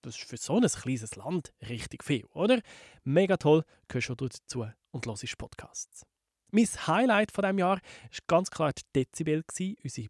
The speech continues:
Podcast-Konferenz, die wir im November gemacht haben. Hundertsechzig Gäste haben wir im Haus gehabt, tolle Speakerinnen und Speaker und ja, ganz Haufen lachende Gesichter gesehen. Besonders schön habe ich gefunden,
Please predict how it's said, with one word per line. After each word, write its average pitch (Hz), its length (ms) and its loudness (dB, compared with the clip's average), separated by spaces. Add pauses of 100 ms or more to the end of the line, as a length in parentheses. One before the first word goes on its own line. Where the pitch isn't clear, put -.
Podcast-Konferenz, 160 1040 -4
die 127 100 -4
wir 117 120 -6 (120)
im 123 140 -6
November 160 380 2
gemacht - 380 -4
haben. 180 100 -2 (360)
Hundertsechzig - 920 2
Gäste - 420 0
haben 156 80 2
wir 160 80 0
im 160 120 -2
Haus 175 260 -4
gehabt, 180 340 -6
tolle 196 400 6
Speakerinnen 160 760 -4
und 131 180 -10
Speaker 202 420 -2 (540)
und 123 100 -8
ja, 120 180 -6 (140)
ganz 127 240 -2
Haufen 120 320 -4
lachende 117 400 -6
Gesichter - 480 -16
gesehen. - 220 -18 (520)
Besonders 208 360 2
schön 226 340 4
habe 226 120 0
ich 226 80 -6
gefunden, 220 280 0